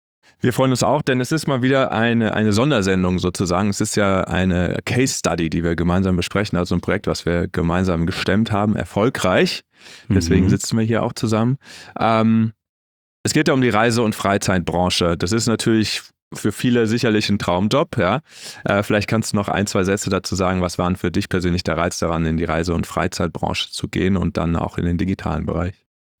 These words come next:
Speaker 2: Sehr gerne. Ähm, ich lebe in einer Gegend im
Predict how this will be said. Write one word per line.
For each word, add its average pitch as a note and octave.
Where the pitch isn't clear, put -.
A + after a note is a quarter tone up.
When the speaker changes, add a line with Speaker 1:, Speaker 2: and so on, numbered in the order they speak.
Speaker 2:
Sehr G2+
gerne. G2
Ähm, G#2
ich -
lebe A#2+
in A2
einer G2
Gegend A#2
im G#2